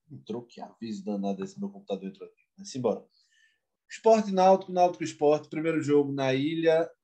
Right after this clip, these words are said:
não sabemos ainda, provavelmente vai ser na Arena, a gente debate isso já já, por conta das fortes chuvas, mas antes a gente tem que falar aqui dos nossos, fazer o protocolo todo, né? Equipe completa, Gustavo Luquezzi, esse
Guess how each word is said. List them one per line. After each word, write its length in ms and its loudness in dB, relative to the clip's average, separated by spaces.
não 280 -4
sabemos 640 -2
ainda, 420 -2
provavelmente 580 2
vai 140 -2
ser 140 -18
na 80 -2
Arena, 220 -4
a 20 -4
gente 180 -10
debate 420 -2
isso 140 -20
já 160 2
já, 340 -2
por 200 -2
conta 260 -4
das 160 2
fortes 380 -2
chuvas, 500 -4
mas 220 0
antes 220 -2
a 40 4
gente 220 -6
tem 120 -10
que 60 -20
falar 220 0
aqui 220 -4
dos 260 -6
nossos, 260 -4
fazer 200 -2
o 80 -10
protocolo 560 0
todo, 200 -4
né? 320 -8
Equipe 420 -6
completa, 680 -2
Gustavo 420 -2
Luquezzi, 500 -2
esse 320 -6